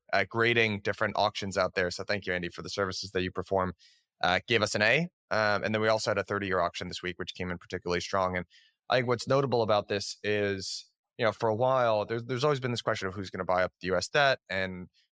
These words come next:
yada, yada. And this, this bid, this strong bid for duration, uh, probably shows that the market is a little bit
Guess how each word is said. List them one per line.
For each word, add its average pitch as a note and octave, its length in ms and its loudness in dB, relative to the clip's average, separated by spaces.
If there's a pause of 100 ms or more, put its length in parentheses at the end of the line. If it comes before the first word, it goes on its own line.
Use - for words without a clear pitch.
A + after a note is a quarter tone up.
yada, F#2+ 200 0
yada. A2 360 4
And G2 180 -4 (140)
this, B2 320 -2 (180)
this G#2+ 180 -2
bid, B2 280 2
this G#2 120 0
strong A#2 320 0
bid G#2+ 220 2
for G#2 120 0
duration, F#2+ 640 2 (440)
uh, D#2+ 340 2 (140)
probably B2 380 0
shows G#2+ 400 0
that F2+ 320 4
the G2+ 60 -4
market G2 340 -2
is - 240 -4 (100)
a - 60 0
little G2 200 2
bit G2 180 2